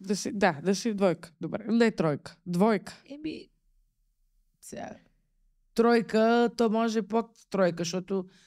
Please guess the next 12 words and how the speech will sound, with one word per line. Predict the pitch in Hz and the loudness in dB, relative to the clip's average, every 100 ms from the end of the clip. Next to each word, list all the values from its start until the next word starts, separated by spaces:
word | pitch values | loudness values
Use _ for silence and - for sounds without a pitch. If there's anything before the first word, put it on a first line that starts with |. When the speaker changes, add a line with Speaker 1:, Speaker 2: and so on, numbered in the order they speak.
| _ _ | _ _
Speaker 2:
мебела, | 175 196 196 175 143 131 | 0 2 4 2 0 -2
телевизора, | 160 160 185 165 165 170 | -4 -2 0 0 0 0
той | 170 180 | 0 0
влиза | 180 185 185 | 2 0 0
в | |
нас | 190 202 - | 0 0 0
тройка, | 214 214 196 | 2 2 0
докато | 165 165 170 | -4 -4 -4
ние | 165 160 | -2 -2
правим | 160 151 165 | 0 0 2
любов. | 190 185 175 - - - - | 0 0 0 -4 -14 -16 2
Speaker 1:
Ти | 302 330 | 2 2